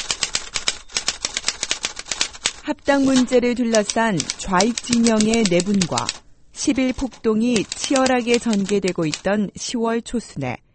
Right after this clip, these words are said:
박헌영은 체포령을 구실 삼아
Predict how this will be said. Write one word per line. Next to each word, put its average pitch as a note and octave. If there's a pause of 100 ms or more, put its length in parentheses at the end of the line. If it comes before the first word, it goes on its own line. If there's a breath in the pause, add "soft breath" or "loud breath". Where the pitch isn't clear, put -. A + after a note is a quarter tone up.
(680)
박헌영은 G3+
체포령을 B3+
구실 F3+
삼아 C#3+